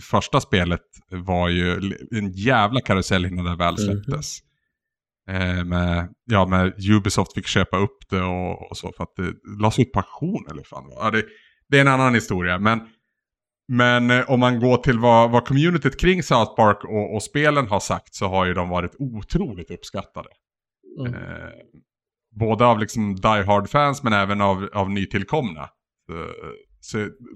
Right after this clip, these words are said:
Speaker 1: de har ju på t-, på två spel byggt upp väldigt mycket förtroende. Och är det här då det tredje spelet så finns det en risk för att, ja, det kommer gå åt helvete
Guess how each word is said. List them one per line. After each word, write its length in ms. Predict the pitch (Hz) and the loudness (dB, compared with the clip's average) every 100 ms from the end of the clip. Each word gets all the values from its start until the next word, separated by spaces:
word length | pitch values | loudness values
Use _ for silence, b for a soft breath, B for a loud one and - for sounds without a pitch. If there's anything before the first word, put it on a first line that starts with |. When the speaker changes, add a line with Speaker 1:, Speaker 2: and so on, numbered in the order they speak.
| 123 | -2
Speaker 1:
de 160 | 117 | -2
har 220 | 107 123 127 | 0 0 2
ju 240 | 123 120 | 2 2
på 200 | 117 127 | 0 -6
t-, 220 | - - - | -6 -16 -10
på 60 | 143 | -6
två 240 | - 175 | -2 0
spel 240 | 151 156 139 | 0 2 2
byggt 240 | 135 - | 2 0
upp 120 | 127 117 | -4 0
väldigt 180 | 135 139 | 0 0
mycket 180 | 135 | -2
förtroende. 600 | 127 117 160 131 90 90 107 b b b b | 0 0 0 0 0 -2 -4 b b b b
Och 100 | 117 | 2
är 100 | 117 | 2
det 80 | 120 | 2
här 180 | 160 | 0
då 100 | 151 | 0
det 100 | 127 | -2
tredje 360 | 120 135 113 151 | -4 -4 -2 -2
spelet 420 | - 104 95 95 | -4 -4 -4 -8
så 260 | - 101 95 92 - | -8 -8 -8 -12 -8
finns 240 | 110 98 | -8 -6
det 100 | - | -6
en 80 | 98 | -6
risk 260 | 95 - - | -6 -10 -10
för 80 | 95 | -10
att, 160 | - _ - _ _ _ _ _ _ _ _ _ _ _ _ _ | -12 _ -20 _ _ _ _ _ _ _ _ _ _ _ _ _
ja, 360 | 101 90 - _ | -4 -4 -4 _
det 60 | 110 | -8
kommer 240 | - 101 | -6 -8
gå 120 | 98 98 | -6 -6
åt 100 | - | -4
helvete 500 | 139 - 123 151 | -6 -6 -10 -10